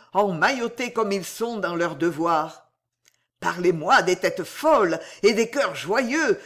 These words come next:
que le monde repousse et qui n'ont pour règle que le caprice. Voyez-vous s'avancer là-bas cette jolie fille de théâtre ? Femme, coquette et comédienne, partant excommuniée,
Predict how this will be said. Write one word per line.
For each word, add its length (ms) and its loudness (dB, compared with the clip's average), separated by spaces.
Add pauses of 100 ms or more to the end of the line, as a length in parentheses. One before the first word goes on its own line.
(140)
que 80 4
le 160 4
monde 340 2
repousse 680 0 (200)
et 180 2
qui 140 2
n'ont 200 0
pour 240 -4
règle 500 4
que 100 2
le 160 4
caprice. 720 -2 (800)
Voyez-vous 600 4
s'avancer 580 0
là-bas 460 4 (180)
cette 300 4
jolie 340 2
fille 380 2
de 100 4
théâtre ? 640 2 (880)
Femme, 840 2
coquette 580 2
et 140 0
comédienne, 880 0 (440)
partant 460 0
excommuniée, 840 -4